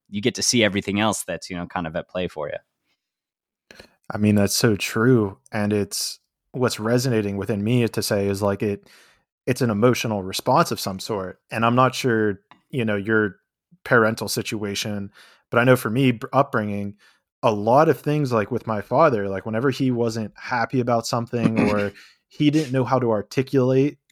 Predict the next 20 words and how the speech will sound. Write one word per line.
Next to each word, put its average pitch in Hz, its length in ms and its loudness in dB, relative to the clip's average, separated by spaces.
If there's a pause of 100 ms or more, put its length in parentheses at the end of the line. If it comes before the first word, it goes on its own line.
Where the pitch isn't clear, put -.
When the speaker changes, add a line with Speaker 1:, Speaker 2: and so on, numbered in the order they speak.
(160)
Speaker 2:
or 110 80 -2
have 127 180 0
a 117 40 -2
conversation, 113 760 -2
it 113 140 -4
was 110 240 -2
anger. 117 440 -6 (140)
Like, 139 200 2
anger 131 280 0
was 123 160 2
the 113 120 -2
outlet. 107 440 -2
Speaker 1:
Mm. 90 480 -2
Speaker 2:
Um, 107 400 2 (200)
I 127 80 2
can 120 160 0
think 123 240 0
of 110 220 0 (380)
instances 123 800 0
where 110 360 4